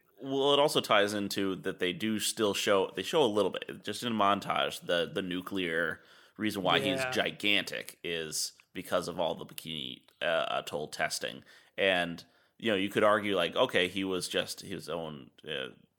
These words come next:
Speaker 1: thing before then, but he also has a hatred of, uh, the humans in there somewhere, you know?
Speaker 2: Yeah, 'cause he got, he got bombed, and, and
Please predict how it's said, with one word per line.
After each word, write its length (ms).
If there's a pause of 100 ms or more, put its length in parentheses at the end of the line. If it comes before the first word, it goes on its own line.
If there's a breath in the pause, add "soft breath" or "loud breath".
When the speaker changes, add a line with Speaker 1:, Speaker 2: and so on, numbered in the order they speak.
Speaker 1:
thing 340
before 360
then, 260
but 300 (220 soft breath)
he 160
also 280
has 80
a 80
hatred 420
of, 300 (720)
uh, 280
the 100
humans 480
in 120
there 140
somewhere, 540 (180)
you 140
know? 220 (180)
Speaker 2:
Yeah, 400
'cause 140
he 80
got, 260
he 80
got 300
bombed, 420
and, 160
and 260